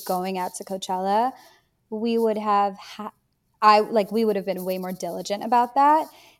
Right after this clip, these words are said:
There was an element of, like, we were on a call and they were like, "Okay, like,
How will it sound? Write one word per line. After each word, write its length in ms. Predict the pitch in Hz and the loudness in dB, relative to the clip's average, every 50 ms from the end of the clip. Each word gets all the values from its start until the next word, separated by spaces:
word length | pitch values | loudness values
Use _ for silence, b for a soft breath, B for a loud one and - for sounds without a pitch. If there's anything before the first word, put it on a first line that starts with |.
| b - | b 0
There 160 | 233 233 226 | 2 2 4
was 260 | 208 208 196 208 202 | 4 2 2 2 0
an 120 | 226 233 226 - | -2 -6 -4 0
element 500 | 214 208 208 208 208 208 208 214 - - | 0 0 0 0 -2 -4 -8 -8 -6 -8
of, 180 | 208 196 202 | -8 -6 -4
like, 320 | 208 190 185 185 190 190 - 220 _ _ _ _ _ _ _ _ _ _ _ _ _ _ - | -4 -4 -4 -4 -8 -10 -14 -20 _ _ _ _ _ _ _ _ _ _ _ _ _ _ -6
we 140 | 226 226 | -4 0
were 100 | 214 208 | 0 0
on 80 | 196 190 | 0 -2
a 60 | 196 | -4
call 180 | - - 208 196 | -6 -6 -4 -4
and 60 | 196 | -4
they 40 | 196 190 | -4 -4
were 60 | 185 | -6
like, 200 | 185 185 185 - | -6 -6 -6 -6
"Okay, 360 | 208 - 196 202 175 170 165 | -8 -6 -4 -4 -4 -4 -6
like, 180 | 170 180 175 | -8 -10 -10